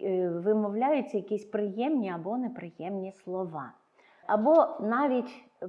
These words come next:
про що думають про дану воду люди. Ось подивіться на досліди. Вода з озера Фудживара в Японії.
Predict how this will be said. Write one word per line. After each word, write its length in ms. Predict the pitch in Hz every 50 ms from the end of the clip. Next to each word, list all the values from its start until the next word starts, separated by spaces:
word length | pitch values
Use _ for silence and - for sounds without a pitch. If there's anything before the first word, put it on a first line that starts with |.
| -
про 480 | - 233 233 233 220 214 - - - -
що 380 | - - - - 294 311 349 359
думають 920 | 254 202 202 269 302 370 359 330 302 247 208 196 202 202 202 - - -
про 300 | - 196 196 196 190 190
дану 720 | - - 185 165 190 185 180 165 165 160 160 156 160 151
воду 440 | 170 214 247 285 285 226 233 240 233 233 - - _ -
люди. 460 | 196 190 185 160 147 - - - - - - - - - _ _
Ось 220 | - 403 415 427
подивіться 880 | - - 226 190 185 202 214 247 285 277 269 - - 247 240 240 233 - - -
на 340 | 180 196 196 190 190 190 185 - - -
досліди. 760 | 180 190 208 196 165 143 - - 160 151 147 - - 131 131 - _ - - - - _
Вода 380 | - 202 233 233 226 294 370 381
з 140 | - - - -
озера 640 | 226 247 254 247 226 180 196 196 190 180 175 170 170 - - - _
Фудживара 960 | - 240 240 196 214 220 220 208 196 220 240 311 339 339 320 277 240 - - 196
в 60 | 185
Японії. 960 | 190 214 254 269 262 - 240 226 202 185 170 160 151 151 151 151 151 156 -